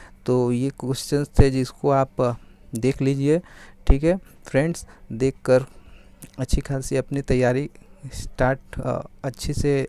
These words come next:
अपनी तैयारी जो है और मजबूत बनाइए,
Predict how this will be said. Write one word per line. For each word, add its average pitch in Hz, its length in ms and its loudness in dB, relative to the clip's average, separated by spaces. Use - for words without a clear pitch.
अपनी 139 260 -6
तैयारी 127 560 2
जो 127 140 0
है 120 100 2
और 131 260 -2
मजबूत 135 420 -2
बनाइए, 131 480 0